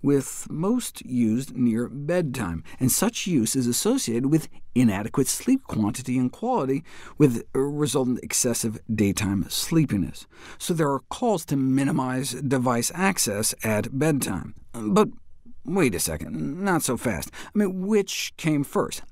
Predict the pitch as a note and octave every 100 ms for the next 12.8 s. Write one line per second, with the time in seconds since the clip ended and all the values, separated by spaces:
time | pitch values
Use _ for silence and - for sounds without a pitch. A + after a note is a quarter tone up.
0 | A2 B2 B2 F3 G#3+ B2 D#2+ E2 D#2 A2
1 | - - - C#3+ D3 D3+ - A3+ A#3 A2
2 | - - - - - - F#3 F#3 F#3 G3
3 | F#3 - E3 E3 G3 G#3 E3+ D3 D#3 C#3+
4 | B2+ A#2+ - G#2 A#2+ F#3 - - - G3+
5 | G3+ F#3+ F#3+ F#3 F#3+ F#3 - F#4 B3+ A3
6 | E3+ G3 F#3+ F#3 F#3 F3+ E3 A3 G3+ -
7 | - - - - - - - - - -
8 | - G#3 G#3+ G#3+ F#3+ E3 C#3+ G#2 D2+ D#2+
9 | - B2 - - - - - C#3+ C3 -
10 | B2 E3 D3+ C3+ A2 A2 A#2+ A2+ A2+ G#2+
11 | A2+ C#3 F3 F3 B2 - G#2+ F2+ A2 -
12 | - B2+ D#3+ - - C3 A#2